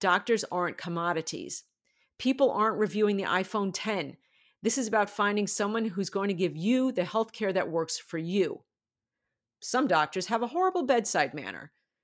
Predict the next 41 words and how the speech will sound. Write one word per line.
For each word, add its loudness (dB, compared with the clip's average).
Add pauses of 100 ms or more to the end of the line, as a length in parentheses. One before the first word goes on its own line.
(100)
That 6
really 6
bothers 2
some -4
people, -12 (320)
even 8
if 2
the 0
doctor 2
delivered -4
world-class 0
service. 0 (560)
If 0
a -4
patient -2
thinks 0
a 0
doctor 0
is -6
rude, -2 (540)
then 2
they 4
can 0
slam 0
that 0
doctor 2
with -2
a 2
bad 2
online 0
review. -2 (580)
I 4
mean, 2
it's -2
one 2
thing 2
to -4
remove 4
the 2
wrong 0
kidney 0